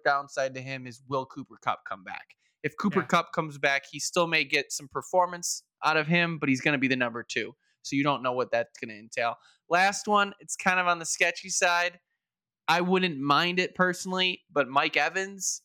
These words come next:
Speaker 1: he's had two stellar games. Do you gonna really trust Baker Mayfield to leave this offense the way he is? Maybe. Um, he was a, he was sleeper, but at the end of the day, I don't know if Mike Evans can keep it up. So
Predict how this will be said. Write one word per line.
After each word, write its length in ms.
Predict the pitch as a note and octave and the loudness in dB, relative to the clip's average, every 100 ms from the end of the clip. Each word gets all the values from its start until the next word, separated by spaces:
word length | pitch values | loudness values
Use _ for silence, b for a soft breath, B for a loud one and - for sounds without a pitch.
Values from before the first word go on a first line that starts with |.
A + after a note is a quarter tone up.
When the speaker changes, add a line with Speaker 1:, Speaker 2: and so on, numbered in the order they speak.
| - | -4
Speaker 1:
he's 200 | F#3 F#3+ | -2 0
had 280 | G3 F3 - | 2 2 0
two 240 | - F#3+ F3+ | -2 0 2
stellar 600 | - - D#3+ D#3 F#3 E3+ | 0 0 2 4 2 0
games. 580 | D3 D3+ F3+ A3 A3+ _ _ _ _ _ _ _ _ - | 2 2 2 0 -8 _ _ _ _ _ _ _ _ 0
Do 60 | D#3+ | 4
you 200 | E3+ F3+ | 4 4
gonna 180 | F#3+ | 2
really 280 | D3+ E3+ E3+ | 2 2 2
trust 320 | - E3+ E3 | 2 0 2
Baker 260 | E3 D#3+ D#3 | 0 0 2
Mayfield 460 | D3 D3+ - E3+ D3 | 0 0 2 2 2
to 80 | |
leave 260 | C3 C#3 C#3 | 2 2 2
this 160 | C#3 B2+ | -2 2
offense 540 | B2 C#3 D3+ C#3+ - | 4 2 -2 -8 -8
the 80 | B2 | -2
way 180 | B2+ B2 | 0 2
he 100 | C#3+ | 2
is? 360 | F3 E3 - _ _ _ _ _ _ | 2 0 -8 _ _ _ _ _ _
Maybe. 640 | B2+ D#3 F#3 G#3 G#3 G3+ - _ - | 0 2 4 4 2 0 -8 _ -8
Um, 560 | A2+ A#2 A#2+ A2+ A2 G#2+ | 0 4 4 4 2 -2
he 220 | C3+ C#3 E3+ | 0 2 4
was 180 | D#3+ | 4
a, 220 | D3 C#3 A#2+ | 4 2 0
he 160 | F3 | 2
was 240 | D3+ C#3 - | 4 4 4
sleeper, 420 | G3 F#3+ G3+ F#3+ | 2 4 4 4
but 200 | D#3 D3 | 4 4
at 80 | C#3+ | 4
the 100 | D3+ | 0
end 100 | E3+ | 0
of 60 | |
the 60 | E3 | 0
day, 480 | E3 E3 D#3 D3 _ _ _ _ - - | 2 2 2 -4 _ _ _ _ -12 -2
I 100 | C3+ | 2
don't 160 | D3 D3 | 2 4
know 180 | C#3+ | 4
if 80 | C#3 | 2
Mike 260 | C#3+ C#3 C#3 | 2 2 2
Evans 280 | C3 B2+ - | 0 0 -8
can 100 | B2+ | -2
keep 220 | B2+ A#2+ | 0 2
it 80 | A#2+ | 2
up. 240 | G#2+ - | 2 0
So 320 | - A#2+ A#2 | 0 2 2